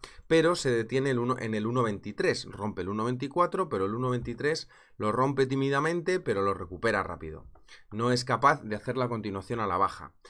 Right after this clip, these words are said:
Entonces, ¿cómo está el precio aquí? Sigue haciendo mínimos ascendentes. Por lo tanto, la tendencia alcista sigue vigente, no hay ningún cambio.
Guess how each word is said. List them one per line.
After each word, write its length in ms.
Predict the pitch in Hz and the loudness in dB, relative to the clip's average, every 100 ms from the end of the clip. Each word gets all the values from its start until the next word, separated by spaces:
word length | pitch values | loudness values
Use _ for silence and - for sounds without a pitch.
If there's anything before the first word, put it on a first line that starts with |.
| - - | -20 -12
Entonces, 560 | 110 107 127 117 92 | -4 0 0 0 -6
¿cómo 280 | - 156 170 | 0 0 2
está 160 | 156 165 | 2 0
el 80 | 151 | 0
precio 340 | 175 135 139 | -2 0 0
aquí? 300 | 127 143 107 | 0 0 0
Sigue 400 | - 107 101 113 | 0 -2 -2 0
haciendo 480 | 107 127 123 127 131 | 0 0 2 2 2
mínimos 560 | 110 123 135 143 143 | 0 0 0 0 -2
ascendentes. 760 | 107 - 87 98 104 82 76 71 | -4 -6 -6 -4 -4 -4 -10 -12
Por 180 | 82 85 | -12 -8
lo 140 | 90 | -2
tanto, 340 | 113 113 92 | -2 -2 -4
la 200 | 82 101 | -2 -2
tendencia 420 | 101 107 160 - 135 | -2 -4 -4 -4 -6
alcista 580 | 123 131 - 139 160 - - - - | -4 -6 -2 -4 -4 -10 -20 -20 -10
sigue 320 | - 143 139 | -4 0 2
vigente, 560 | 117 104 175 170 123 90 | 2 0 -2 -2 -2 -4
no 100 | 104 | -2
hay 80 | 117 | -2
ningún 300 | 117 107 107 | -2 -4 0
cambio. 420 | 165 135 82 | 0 0 -6